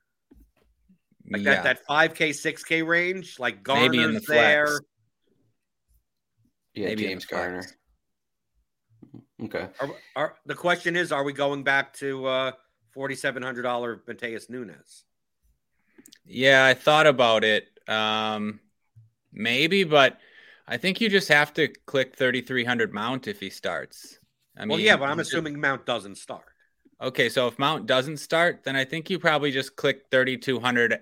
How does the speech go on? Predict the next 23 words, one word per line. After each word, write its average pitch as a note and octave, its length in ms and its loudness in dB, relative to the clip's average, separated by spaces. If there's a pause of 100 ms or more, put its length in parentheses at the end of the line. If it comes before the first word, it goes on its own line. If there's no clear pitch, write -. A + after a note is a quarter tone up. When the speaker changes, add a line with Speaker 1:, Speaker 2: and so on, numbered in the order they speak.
(140)
Speaker 2:
Amrabat G2+ 600 -2 (360)
for G2 340 -8
one G#2+ 220 -8
hundred G#2+ 400 -4 (180)
cheaper. A#2 520 -8 (300)
Um, F#2 500 -10 (340)
even C#3 240 -4
if C3+ 100 -2
he C3+ 80 -4
starts B2+ 360 0
at A#2+ 120 -2
left D3 300 -4
back, G2 260 0
he's A2 180 -10
thirty-two C3 540 -2
hundred. C3 400 -8 (400)
I G2 80 -12
mean, G2+ 340 -8 (720)
uh, - 160 -12
you B2+ 160 -8
know, G2+ 240 -6 (300)
Speaker 3:
Uh, - 20 -10
Speaker 2:
uh, G2+ 480 -2